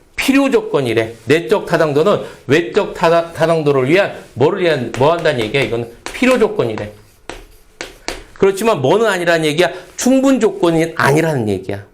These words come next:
즉, 한마디로 말해서, 한마디로 말해서 일반화를 이루기 위해서, 일반화를 이루기 위해서 필요하긴 필요하지만 인과관계가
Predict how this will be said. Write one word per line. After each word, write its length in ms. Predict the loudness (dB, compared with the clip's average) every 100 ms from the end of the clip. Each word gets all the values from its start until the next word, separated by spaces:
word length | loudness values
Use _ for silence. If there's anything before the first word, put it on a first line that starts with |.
| _ _ _ -2
즉, 300 | 0 0 -6
한마디로 480 | -2 2 2 2 0
말해서, 560 | 0 -2 -2 -2 -4 -10 _ _ -4
한마디로 460 | 0 0 2 0
말해서 500 | -2 -4 -2 -2 -2 -8 -20 -20 -20 -20 -20 -20 _ -2
일반화를 920 | 0 0 2 0 0 0 0 -2 -2
이루기 560 | 0 0 0 -4 -2 2
위해서, 480 | 2 2 0 0 -8 -2
일반화를 800 | 0 2 2 2 0 0 -2 -2
이루기 480 | 0 0 -2 -4 -2
위해서 500 | 0 2 2 0 -4 -20 _ -8
필요하긴 720 | 0 2 2 0 -2 -2 -4
필요하지만 880 | -2 0 0 0 -2 0 0 -2 -10 -4
인과관계가 1000 | 0 2 2 0 -2 -2 0 0 0 -4